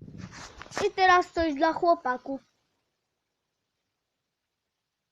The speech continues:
Motor. Wiem, że motor nie ma czterech kół, ale tu nie ma takich kół, co ma, co mają tylko dwa kółka.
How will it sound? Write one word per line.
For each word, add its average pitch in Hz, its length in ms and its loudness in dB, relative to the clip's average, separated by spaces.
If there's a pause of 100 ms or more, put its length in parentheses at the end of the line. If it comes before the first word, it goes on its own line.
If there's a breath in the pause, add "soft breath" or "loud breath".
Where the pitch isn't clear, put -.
(1500)
Motor. 269 600 2 (880)
Wiem, 415 300 4
że 349 340 6
motor 339 380 2
nie 330 140 -2
ma 320 140 0
czterech 339 460 -2
kół, 370 240 0
ale 339 260 4
tu 370 140 -4
nie 359 160 -2
ma 302 140 -2
takich 285 460 -8
kół, 311 220 -4
co 311 160 -4
ma, 294 200 -2 (220)
co 320 100 -2
mają 294 280 -4
tylko 302 360 -6
dwa 277 200 -4
kółka. 262 440 -10